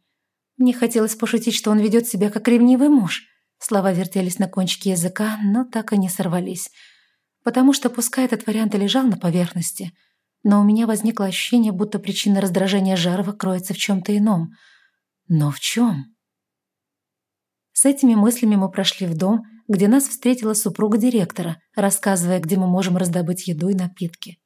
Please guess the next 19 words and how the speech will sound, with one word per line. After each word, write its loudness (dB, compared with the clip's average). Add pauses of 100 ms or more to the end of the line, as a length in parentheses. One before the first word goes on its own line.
(840)
Пройдясь 2
взглядом 0
по -2
гостям, 0 (400)
поняла, 2
что -4
среди -2
приглашенных 0
много 0
совершенно 0
незнакомых 0
лиц. -4 (600)
Видимо, 2
Фомин 2
решил -2
отпраздновать -2
юбилей 0
с -4
размахом. -2